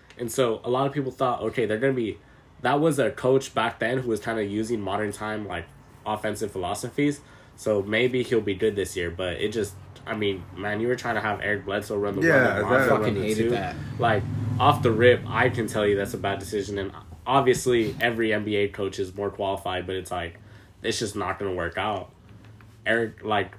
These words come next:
Speaker 1: bro, I hate Eric Bledsoe. Why would you have him be the point guard and Lonzo be your shooting guard? That shit don't even sound right. But,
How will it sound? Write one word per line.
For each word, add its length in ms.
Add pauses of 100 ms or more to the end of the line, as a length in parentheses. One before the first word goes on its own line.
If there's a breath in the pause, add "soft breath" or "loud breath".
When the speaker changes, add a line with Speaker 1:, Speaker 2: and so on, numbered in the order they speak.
(100)
Speaker 1:
bro, 240
I 140
hate 220
Eric 220
Bledsoe. 360
Why 160
would 160
you 100
have 180
him 140
be 120
the 100
point 260
guard 180
and 140
Lonzo 260
be 140
your 120
shooting 340
guard? 240 (300)
That 120
shit 140
don't 80
even 160
sound 280
right. 240 (1500 soft breath)
But, 440